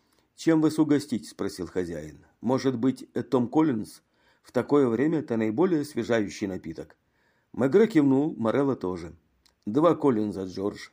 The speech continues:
Для меня, как обычно". Он был тщательно выбрит, с ухоженными руками и маникюром. Держался свободно.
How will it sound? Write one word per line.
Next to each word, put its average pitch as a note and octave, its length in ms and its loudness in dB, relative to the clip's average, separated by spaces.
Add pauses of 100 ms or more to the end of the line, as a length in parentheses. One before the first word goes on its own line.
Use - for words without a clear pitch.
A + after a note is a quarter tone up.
Для A2+ 220 -2
меня, C#3+ 340 2
как C#3+ 220 -4
обычно". G2 560 -4 (640)
Он C#3+ 180 4
был C#3 160 2
тщательно C3+ 540 0
выбрит, B2+ 540 0
с - 120 -20
ухоженными A#2+ 540 0
руками C#3+ 460 0
и B2 180 -4
маникюром. G#2+ 720 -2 (340)
Держался B2 540 -2
свободно. F2+ 560 -6